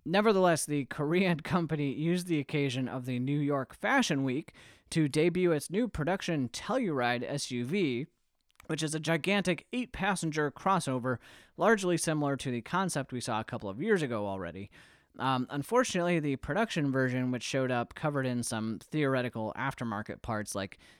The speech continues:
skid plates, ladders, spare tires, and roof-mounted luggage racks, is not quite as attractive as the concept, with the front bumper and headlights deciding,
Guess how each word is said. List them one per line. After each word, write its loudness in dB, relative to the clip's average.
skid -2
plates, -6
ladders, -4
spare -6
tires, -4
and -8
roof-mounted -6
luggage -2
racks, -4
is 0
not 2
quite 6
as 0
attractive -2
as -4
the -8
concept, -4
with -8
the -4
front -4
bumper -2
and -2
headlights -2
deciding, -4